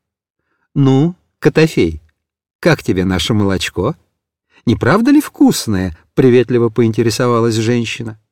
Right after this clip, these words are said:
«Даже очень, хозяюшка, прямо как халва», весело отозвался Микиш. Он хотел было продолжать в том же духе, но опомнился и вновь замурлыкал.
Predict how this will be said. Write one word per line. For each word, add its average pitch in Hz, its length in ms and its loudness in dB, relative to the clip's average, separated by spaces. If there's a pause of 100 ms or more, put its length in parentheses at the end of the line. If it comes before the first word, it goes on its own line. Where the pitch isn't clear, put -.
(960)
«Даже 117 400 0 (100)
очень, 123 720 2
хозяюшка, 101 840 -4 (200)
прямо 214 360 2
как - 300 -4
халва», 101 920 -2 (180)
весело 120 420 2
отозвался 104 600 -2
Микиш. 104 500 -6 (480)
Он 175 160 2
хотел 180 380 0
было 175 280 2
продолжать 170 560 0
в - 80 -18
том 165 200 4
же 139 140 2
духе, 240 460 2 (180)
но 151 200 4
опомнился 294 840 4 (180)
и 247 100 4
вновь 220 340 4
замурлыкал. 185 880 2